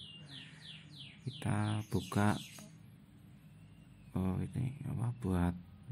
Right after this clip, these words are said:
toko dulu, toko dulu ya. Hmm, di sini ya,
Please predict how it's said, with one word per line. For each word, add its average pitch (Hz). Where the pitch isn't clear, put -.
toko -
dulu, 95
toko 131
dulu -
ya. -
Hmm, -
di -
sini -
ya, 135